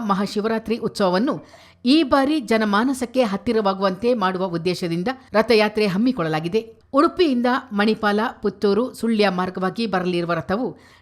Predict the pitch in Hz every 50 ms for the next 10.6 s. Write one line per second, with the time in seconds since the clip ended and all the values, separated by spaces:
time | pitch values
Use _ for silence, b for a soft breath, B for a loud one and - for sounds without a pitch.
0 | b - 262 277 - 320 311 302 320 311 311 - 226 214 - 226 202 - 202 185
1 | 185 190 180 175 190 269 285 b b b b b b 214 233 262 262 339 349 330
2 | 311 277 247 226 214 214 214 220 208 196 202 226 220 - 220 202 208 196 233 262
3 | 254 - 220 220 247 254 - - - - 165 160 160 160 175 233 226 - - -
4 | _ - - 247 277 311 320 370 359 359 349 320 269 320 320 320 - 220 262 311
5 | - 349 269 262 240 262 247 - 247 226 220 220 214 220 208 254 262 226 202 190
6 | 220 214 196 208 208 202 196 - 214 226 226 - 277 262 226 196 190 190 185 190
7 | 180 170 170 185 - 311 269 170 - - - - 247 247 294 349 285 339 311 285
8 | 262 240 233 220 214 208 220 240 233 233 - 208 214 202 - 202 190 190 196 190
9 | 190 196 247 285 - - - 254 254 285 285 - 349 339 285 262 247 240 208 214
10 | 214 208 196 - 180 185 190 220 294 320 B